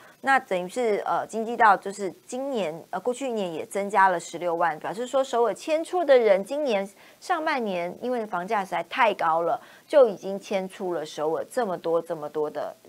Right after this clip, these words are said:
人哦。呃，南韩的开发研究院K D I呢也表示说，因为呢住房压力高，主要的原因是因为职业跟教育的问题，七点五万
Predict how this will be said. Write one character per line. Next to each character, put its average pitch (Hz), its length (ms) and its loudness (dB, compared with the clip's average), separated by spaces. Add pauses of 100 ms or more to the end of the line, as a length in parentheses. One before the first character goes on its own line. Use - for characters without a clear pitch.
人 - 260 0
哦。 110 140 -6 (420)
呃， 240 180 10
南 262 200 4
韩 330 140 0
的 302 100 4
开 311 160 0
发 302 120 2
研 247 160 2
究 247 140 4
院 233 200 2
K 220 160 -2
D 220 180 2
I 208 160 8
呢 196 160 -2
也 180 140 0
表 160 180 0
示 180 200 -6
说， 180 280 -2 (320)
因 349 300 -2
为 294 280 10
呢 202 220 0
住 320 160 -2
房 214 160 0
压 208 200 0
力 214 120 0
高， 185 240 4
主 180 140 -10
要 202 140 4
的 190 60 0
原 170 220 -4
因 180 140 -8
是 196 160 -12
因 185 140 -6
为 180 200 2 (240)
职 - 260 -4
业 247 200 6
跟 208 240 -2
教 202 240 2
育 190 140 -4
的 170 120 2
问 175 300 0
题， - 180 -16 (400)
七 302 300 -2
点 226 260 4
五 196 180 0
万 196 300 4